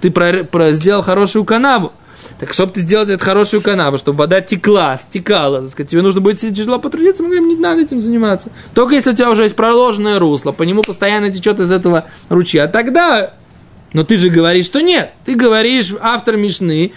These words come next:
что можно даже из нового, да, ручья поливать. Что, да, и несмотря на то, что есть опасения, что может упасть это новое русло, которое ты готовишь и которое пробивается само, так тем более можно поливать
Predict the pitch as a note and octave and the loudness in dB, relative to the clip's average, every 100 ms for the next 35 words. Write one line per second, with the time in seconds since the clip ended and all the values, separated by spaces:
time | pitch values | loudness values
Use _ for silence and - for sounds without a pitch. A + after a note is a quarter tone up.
0 | - - - F#3+ G3+ A#3+ B3+ A#3+ B3 A#3 | -16 -6 0 4 6 4 4 2 0 0
1 | A#3+ C4 A#3+ B3 B3 B3 A#3+ A#3+ - - | 0 0 0 0 0 0 -2 -6 -14 -6
2 | G#3+ G3+ A#3+ D4 E4 C4 G3+ D3+ A#2+ - | -2 0 2 4 4 2 2 0 -4 -16
3 | - D#3+ F3 F3 E3+ G3 D#3 D#3 D3 C3 | -10 -2 2 2 2 0 -2 0 0 -2
4 | A#2 - _ - - D3+ E3+ G#3+ F#3 E3+ | -6 -14 _ -20 -8 -2 -2 -2 -2 -2
5 | E3+ E3 G3+ G#3+ A3+ A#3 A#3 D4 D4 C4 | 0 0 0 0 -2 0 0 0 0 0
6 | A#3+ A3 - C4+ E4+ F#4 D#4 A3 G#3 G#3 | 0 -2 -2 0 2 2 2 0 0 2
7 | G#3 G#3+ F#3+ F#3+ F3+ G#3+ G#3 G3 D3+ - | 2 2 2 0 -2 0 0 0 -4 -12
8 | - _ _ E3 D#3+ E3 F#3+ G#3 F#3 E3+ | -20 _ _ -4 -2 0 2 2 4 2
9 | F#3+ F3 D3+ D3+ D#3 F3+ D#3 D#3+ D#3 D#3 | 2 2 0 -2 0 2 2 2 0 2
10 | F#3+ F#3+ D3 - - - D#3 D#3 F3 D#3+ | 4 4 2 -2 -16 -4 -2 2 0 2
11 | D#3+ E3 D#3+ D#3 D3 E3+ D#3 B2+ - - | 2 2 2 -2 -4 -2 -2 -4 -6 -12
12 | - - - C3 - D#3+ D#3+ F3+ D4 E4 | -12 -20 -14 -14 -6 0 2 4 4 4
13 | C4+ G3+ B3 A#3+ A#3+ G#3 B3 B3+ D#4 E4 | 2 2 2 2 0 0 0 0 0 0
14 | A#3+ A#3 | 0 -4